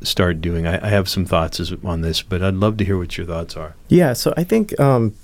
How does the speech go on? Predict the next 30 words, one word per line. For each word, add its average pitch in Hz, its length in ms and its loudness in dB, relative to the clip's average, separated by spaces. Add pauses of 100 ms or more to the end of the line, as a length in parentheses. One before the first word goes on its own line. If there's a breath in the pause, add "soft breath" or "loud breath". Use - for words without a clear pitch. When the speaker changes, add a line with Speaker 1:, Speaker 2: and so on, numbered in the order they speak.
(140)
Speaker 2:
there 151 180 6
are - 140 0
ethical 165 400 4
principles 170 640 2
that 135 160 4
we 135 100 4
could 135 220 2
go 135 200 4
over, 151 300 4
but 131 260 0
then 147 120 4
there's 135 160 4
also 143 260 2
a 104 60 4
framework 143 760 2
I 101 100 2
think 104 300 0
we 117 100 4
need 113 160 4
to 120 100 0
kind 110 140 4
of 85 60 2
shift - 400 0
a 113 60 2
little 95 220 2
bit. 98 220 -2 (440 soft breath)
And 120 100 6
the 117 60 2
framework 175 560 2
is, 104 280 2